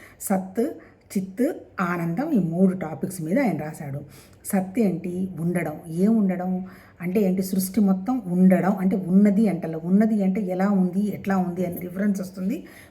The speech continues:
ఉండడం అనేది ఉన్నది. అది తెలియడం. ఎవరికి తెలుస్తుంది? మన జ్ఞానానికి తెలుస్తుంది. ఈ రెండు ఒకటే అనేటువంటి విషయం నీకు అవగాహనకు వస్తే వచ్చేదంతా ఆనందమే. ఎందుకంటే ఇంకా భేదం లేదు కదా, ఇంకొకటి లేదు కదా, ఇంకేదో కావాలని లేదు కదా,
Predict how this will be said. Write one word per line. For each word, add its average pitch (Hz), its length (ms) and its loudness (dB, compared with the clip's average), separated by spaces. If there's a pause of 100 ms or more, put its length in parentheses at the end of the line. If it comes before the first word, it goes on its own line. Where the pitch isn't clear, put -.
ఉండడం 185 400 6
అనేది 175 280 2
ఉన్నది. 160 440 -2 (340)
అది 208 160 4
తెలియడం. 165 540 -2
ఎవరికి 214 300 6
తెలుస్తుంది? 190 580 -2
మన 165 180 0
జ్ఞానానికి 165 520 0
తెలుస్తుంది. 147 560 -8 (340)
ఈ 214 120 8
రెండు 233 260 6
ఒకటే 220 360 -2
అనేటువంటి 190 540 0
విషయం 180 260 -4
నీకు 170 200 -8
అవగాహనకు 180 500 -2
వస్తే 156 200 -8
వచ్చేదంతా 165 680 -6 (400)
ఆనందమే. 165 540 -4
ఎందుకంటే 214 500 2
ఇంకా 202 120 0
భేదం 190 420 2
లేదు 190 200 0
కదా, 175 220 -4
ఇంకొకటి 190 500 0
లేదు 202 200 2
కదా, 180 380 -6 (280)
ఇంకేదో 226 340 4
కావాలని 196 560 0
లేదు 180 200 -2
కదా, 180 340 -4